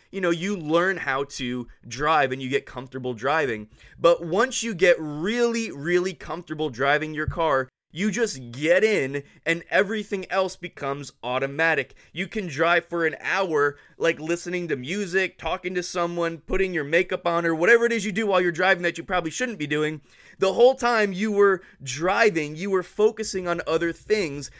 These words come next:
because the driving was automatic. It was second nature to you. So anyway, that's just a brief, you know, understanding of how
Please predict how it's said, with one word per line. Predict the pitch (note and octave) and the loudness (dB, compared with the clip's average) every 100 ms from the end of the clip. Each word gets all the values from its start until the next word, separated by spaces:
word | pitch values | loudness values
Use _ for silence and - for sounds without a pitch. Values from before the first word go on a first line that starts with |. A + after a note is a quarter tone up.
| - | -10
because | F3+ - E3+ D3 | -8 -2 -2 -2
the | |
driving | D3+ B2 D3+ D#3 F3+ C#3 B2 A#2+ | -6 -4 0 2 2 0 -4 -2
was | D3 B2+ - | -4 -4 -6
automatic. | A2+ A#2+ A#2+ C#3 C#3 B2+ - - | -4 -4 -4 -4 -4 -6 -8 -12
It | D3 | -6
was | C#3 B2+ - - _ | -4 -4 -6 -16 _
second | - - A2+ C3 B2+ | -14 -8 -8 -8 -8
nature | C#3+ D#3 - | -8 -8 -10
to | B2 C3 | -12 -10
you. | G#2+ F#2 _ _ _ _ _ _ _ - - - - | -10 -10 _ _ _ _ _ _ _ -20 -20 -20 -2
So | G3+ G3+ F#3+ G#3+ | 2 2 2 -2
anyway, | G3+ E3 | 2 2
that's | F3+ F3+ | 2 0
just | G3+ F3+ - - - | -2 -4 -8 -20 -8
a | D3+ | -6
brief, | C#3 D3 F3 F#3+ - - - | -6 -2 -2 -2 -10 -20 -18
you | C3 E3 | -10 -6
know, | D#3 | -4
understanding | D#3+ D#3+ E3 D#3+ | -4 -4 -4 -4
of | D3 | -4
how | - D#3+ E3 E3+ | -4 0 2 0